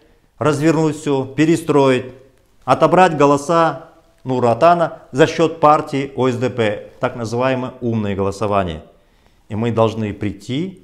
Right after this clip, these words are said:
и сменить режим. Не просто встать в пассивную позицию, «давайте их бойкотировать». Или вы же знаете, кто призывает? Призывают бойкотировать те люди, которые работают на режим, которые сотрудничают с режимом. Да, есть люди еще не понимающие между, разницу между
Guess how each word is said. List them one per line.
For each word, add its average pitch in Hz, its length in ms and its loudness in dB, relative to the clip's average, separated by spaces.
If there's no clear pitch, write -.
и 139 60 -20
сменить 104 440 -10
режим. 101 320 -8
Не 170 100 -4
просто 247 480 -2
встать 160 400 -2
в - 20 -20
пассивную 147 480 -6
позицию, 131 540 -4
«давайте 131 420 0
их 104 80 -6
бойкотировать». 104 720 -4
Или 156 640 0
вы 120 120 -2
же 131 100 -2
знаете, 151 340 -2
кто 131 220 -2
призывает? 110 580 -2
Призывают 175 540 2
бойкотировать 165 640 0
те 160 180 4
люди, 160 280 0
которые 127 380 0
работают 160 520 2
на 120 80 0
режим, 104 360 -2
которые 147 340 -2
сотрудничают 160 800 -2
с - 40 -12
режимом. 98 420 -4
Да, 196 200 4
есть 196 240 0
люди 185 220 -2
еще 160 480 -2
не 120 100 -2
понимающие 143 720 -2
между, 117 280 -2
разницу 127 440 0
между 110 520 -4